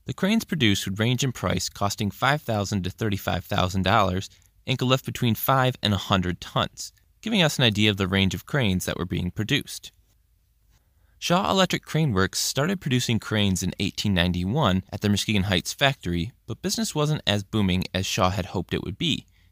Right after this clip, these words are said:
It was, however, steady. In eighteen ninety-three, the business added a building where they could produce their own motors for the cranes.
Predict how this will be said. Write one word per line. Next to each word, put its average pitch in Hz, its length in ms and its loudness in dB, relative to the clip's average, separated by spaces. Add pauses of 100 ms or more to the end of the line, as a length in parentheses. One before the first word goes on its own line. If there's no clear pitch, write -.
It - 80 -6
was, 214 220 0
however, 107 480 2
steady. - 480 -2 (720)
In 113 80 0
eighteen 196 260 2
ninety-three, 147 500 0
the 92 140 0
business 87 340 -4
added 113 260 -2
a 127 60 0
building 92 480 -4 (140)
where 98 100 -10
they 110 120 -2
could 123 160 -6
produce 101 340 -4
their - 180 -4
own 170 240 0
motors 90 340 -2
for - 140 -6
the 90 120 -4
cranes. - 600 -6